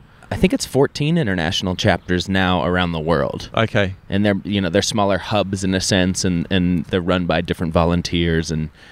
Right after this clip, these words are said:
Speaker 1: helping get the message out there.
Speaker 2: So wh-, ha-, what are the challenges in, in that setup? Because one of the things that I, um, we've also talked about before is that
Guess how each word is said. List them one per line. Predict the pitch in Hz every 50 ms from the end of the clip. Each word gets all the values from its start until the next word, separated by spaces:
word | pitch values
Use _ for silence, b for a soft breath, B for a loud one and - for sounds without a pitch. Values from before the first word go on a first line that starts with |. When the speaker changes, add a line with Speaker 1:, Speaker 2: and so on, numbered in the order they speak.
| B B
Speaker 1:
helping | 82 82 - 85 78
get | 78 -
the | - 78
message | 76 73 - - 78 69 73
out | 65 71 - -
there. | - 55 69 90 - - - B B B B B B B
Speaker 2:
So | - - 135 131 123 135 -
wh-, | - - - - - - - - - -
ha-, | - 143 -
what | - 143 143 135
are |
the | 127 120
challenges | - - 135 131 139 139 139 131 131 120 110 101 107
in, | 104 101 98 -
in | - 101 101
that | 98 - -
setup? | - - 98 87 82 76 - -
Because | - - - 104 98 92 -
one | 113 113
of | 110
the | 107 -
things | - 107 101 98 -
that | - 98
I, | 101 104 101 98 - _ - B B B B B B B B B
um, | - 98 101 98 101 101 - -
we've | 110 113 104 90 104
also | 104 101 - - 90
talked | - - 104 92 -
about | - 92 90
before | 90 - - 139 123 104
is | 101 98 - - - - - - - - -
that | - 104 95 -